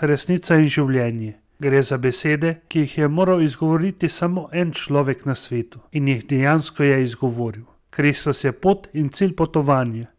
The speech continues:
Kot večna očetova beseda je resnica in življenje. Kot beseda, ki je postala meso, je pot. Imeli smo priložnost zreti Kristusa kot življenje, ko smo razlagali njegovo besedo, Jaz sem kruh življenja, kot resnico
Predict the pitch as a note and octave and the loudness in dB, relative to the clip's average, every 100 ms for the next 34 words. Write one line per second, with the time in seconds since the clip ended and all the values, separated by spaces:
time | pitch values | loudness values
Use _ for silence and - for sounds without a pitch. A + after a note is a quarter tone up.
0 | _ - B2+ C3 B2+ - C#3+ C3 - D3+ | _ -8 -4 0 -2 -2 -2 -2 -2 -4
1 | - C#3+ B2+ C3 - E3 D#3 C#3+ C#3 C3+ | -2 -2 0 -2 -2 0 2 4 2 0
2 | F#3 F3+ E3 D#3 C3 D3 C3+ B2+ A#2 A2+ | -4 -2 0 0 0 -2 -2 -4 -6 -10
3 | - _ - C3+ B2 B2+ - D#3+ F3 D#3+ | -14 _ -4 -4 -2 -2 0 0 0 -4
4 | - D3 C#3+ C3+ - C3+ C3 B2+ B2 - | -4 -6 -4 -4 0 2 2 -2 -4 0
5 | F3+ F#3 F3+ F3 - A#2+ - - - - | 0 0 -4 -6 -2 -4 -4 -20 -16 -6
6 | C#3+ B2+ A2 A#2+ - C3+ B2 C3+ C3 E3+ | -2 -2 -2 -4 -6 -8 -4 -2 2 2
7 | D#3 D#3 C#3 - - _ D3 B2+ C3+ C#3 | 4 2 0 -4 -20 _ -12 -4 -2 0
8 | C#3 - F3 F#3 E3 - D#3 - C3+ C#3+ | -4 -2 -2 0 -2 0 -2 -2 -2 0
9 | C3 C3+ B2+ B2 A#2 - - C#3+ - C#3 | 0 2 0 -2 -6 -10 -6 -6 -2 -2
10 | C3+ B2+ D#3 E3 E3+ E3 D#3 D3 C#3+ D3+ | 0 -2 0 0 2 0 0 0 0 0
11 | C#3+ C3 C3 - C3+ A#2 G#2+ _ D#3 D3 | 0 -2 -4 -4 -6 -6 -8 _ 0 0
12 | - D3 - F#3 E3+ C#3+ D3 C3+ B2 A#2 | 0 -4 -2 0 0 0 0 0 -2 -6
13 | A#2+ - - C3+ - B2 A#2+ C#3 B2+ D#3+ | -10 -12 -4 -2 0 -2 -2 -2 -2 -2